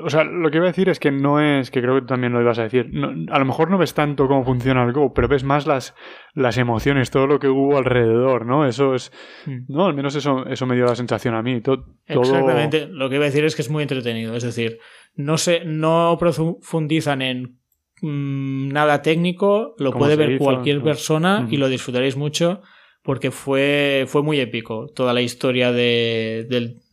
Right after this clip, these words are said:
Speaker 2: del AlphaGo, la verdad, ¿eh? Es muy, muy, muy recomendable.
Speaker 1: Vale,
Speaker 2: Y
Speaker 1: el
Speaker 2: bueno.
Speaker 1: pequeño, pequeño paréntesis, eh, esto, sí, la, la empresa que, que compró Google era DeepMind, como habías dicho,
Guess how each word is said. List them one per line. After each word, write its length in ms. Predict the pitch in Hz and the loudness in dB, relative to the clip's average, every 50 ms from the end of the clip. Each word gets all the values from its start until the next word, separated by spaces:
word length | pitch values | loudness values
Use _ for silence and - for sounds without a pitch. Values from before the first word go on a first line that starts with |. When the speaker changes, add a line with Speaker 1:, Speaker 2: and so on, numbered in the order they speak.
| _ _ _ | _ _ _
Speaker 2:
del 560 | 139 120 117 120 117 117 117 117 117 117 117 | -8 -4 -2 0 0 0 0 0 0 0 0
AlphaGo, 600 | 120 120 113 - - 117 110 107 107 110 110 - _ | 0 0 0 -2 -2 -2 -2 -4 -6 -8 -10 -10 _
la 120 | 123 117 | -4 -2
verdad, 340 | 117 117 120 123 117 110 113 | 0 2 2 2 2 0 -2
¿eh? 120 | 110 185 - - - - - - - - _ _ _ | -4 -6 -6 -10 -16 -20 -20 -20 -20 -20 _ _ _
Es 140 | _ - - | _ -6 -4
muy, 340 | 139 139 147 165 175 175 165 | 0 2 4 6 6 6 6
muy, 180 | 156 156 151 | 6 4 2
muy 160 | 147 143 143 131 | 2 2 0 0
recomendable. 760 | 127 120 120 117 117 113 110 107 107 104 107 107 120 - _ _ | 0 0 0 -2 -2 -4 -4 -4 -6 -6 -8 -8 -10 -12 _ _
Speaker 1:
Vale, 460 | 180 156 127 131 135 131 123 117 127 127 - - | -8 -4 0 0 0 2 0 0 -2 -4 -6 -4
Speaker 2:
Y 120 | 160 160 | -4 -2
Speaker 1:
el 60 | - - | -2 0
Speaker 2:
bueno. 160 | 147 123 117 | 0 0 0
Speaker 1:
pequeño, 600 | 135 123 139 143 151 156 156 151 143 139 135 135 - - _ _ _ _ _ | 0 0 0 0 0 0 0 0 -2 -2 -6 -8 -14 -20 _ _ _ _ _
pequeño 240 | - 127 135 147 147 | -6 -4 -4 0 0
paréntesis, 420 | 143 143 143 143 147 139 170 165 147 | 0 0 0 -2 -4 -4 -4 -4 -2
eh, 300 | 143 139 131 135 139 - - _ - | 0 0 0 -2 -4 -8 -14 _ -4
esto, 720 | 147 131 - - 170 165 160 156 151 143 139 135 139 143 175 160 160 156 160 175 170 | -4 -4 -2 0 0 2 4 4 4 4 2 2 0 -2 -6 -10 -18 -20 -20 -18 -14
sí, 160 | - - 165 | -2 0 2
la, 140 | 143 139 135 | 2 4 2
la 80 | 143 143 | 2 2
empresa 360 | 135 151 151 - 190 185 - | 2 2 2 2 2 0 2
que, 440 | 156 156 156 151 147 147 147 147 139 | 2 2 2 4 4 4 4 4 2
que 120 | 143 139 | 2 0
compró 280 | - 147 135 127 147 139 | 0 -2 0 2 2 2
Google 320 | 143 160 170 180 170 147 143 | 2 2 2 2 2 2 4
era 160 | 135 131 131 | 4 2 2
DeepMind, 640 | 127 127 131 127 127 139 135 147 151 156 170 185 | 2 2 0 0 0 0 0 0 2 2 0 -2
como 220 | 170 - 143 135 127 | -4 -2 -2 0 0
habías 260 | 123 127 123 120 120 | 2 2 2 2 2
dicho, 400 | 139 156 151 - 143 151 180 | 0 -2 0 0 0 -2 -2